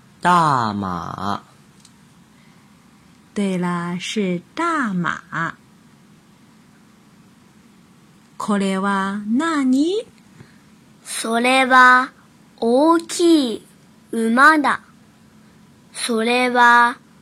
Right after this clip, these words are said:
Speaker 3: 大きい馬だ。それは大きい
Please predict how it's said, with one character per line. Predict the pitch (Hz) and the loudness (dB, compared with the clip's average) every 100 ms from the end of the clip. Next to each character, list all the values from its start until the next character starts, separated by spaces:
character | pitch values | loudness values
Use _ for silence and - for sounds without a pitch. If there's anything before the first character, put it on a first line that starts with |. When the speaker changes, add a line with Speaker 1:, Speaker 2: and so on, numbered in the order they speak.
| _ _ _ _ | _ _ _ _
Speaker 3:
大 | 226 233 277 311 | -4 0 2 2
き | 311 - 349 349 311 233 - | -2 -6 -2 -2 -2 -4 -8
い | - _ _ _ - | -14 _ _ _ -6
馬 | 233 233 262 294 | -2 2 2 2
だ。 | 277 226 - _ _ _ _ _ _ _ _ _ _ _ _ - | 2 0 -2 _ _ _ _ _ _ _ _ _ _ _ _ -14
そ | - 226 | -6 -4
れ | 226 240 240 240 | -2 0 2 2
は | 233 226 226 233 - _ _ _ - - | 4 6 4 2 -6 _ _ _ -20 -8
大 | 226 247 294 330 | -2 2 4 2
き | 320 - 330 302 254 | -2 0 2 2 0
い | 202 | -6